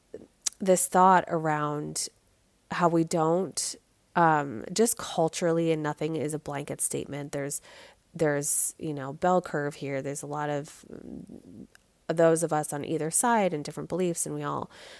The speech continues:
function differently. But it's just this feeling that we don't value the m-, mundane anymore.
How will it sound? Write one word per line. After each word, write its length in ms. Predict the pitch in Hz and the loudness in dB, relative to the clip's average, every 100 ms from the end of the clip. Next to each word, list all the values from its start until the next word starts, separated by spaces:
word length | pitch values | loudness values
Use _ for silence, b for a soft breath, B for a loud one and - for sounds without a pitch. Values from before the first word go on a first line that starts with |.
| - | -4
function 360 | 196 190 156 | 0 0 -2
differently. 420 | 151 - 76 123 | -4 -6 -6 -6
But 440 | 156 208 190 160 - B B B B B B B B B - | -2 2 2 2 -4 B B B B B B B B B 2
it's 140 | 214 | 4
just 160 | 247 - | 4 2
this 200 | 320 - | 0 0
feeling 340 | 202 190 196 | 2 2 2
that 120 | 170 | 2
we 100 | 165 | 0
don't 540 | 165 160 151 156 - - B B B B B _ _ - - | 0 0 0 0 -4 -8 B B B B B _ _ -18 -10
value 920 | 170 165 156 160 165 151 - 117 147 b b b b b b b b b _ _ _ _ _ _ - | -4 -2 0 0 0 -4 -6 -8 -8 b b b b b b b b b _ _ _ _ _ _ -4
the 520 | 170 170 151 147 143 - - | 2 2 2 0 -2 -6 -10
m-, 140 | 165 - | -10 -4
mundane 560 | 170 160 151 117 - 170 _ _ _ | -2 0 0 -4 -8 -16 _ _ _
anymore. 580 | 170 160 143 135 - 185 | -2 -2 -2 -4 -8 -14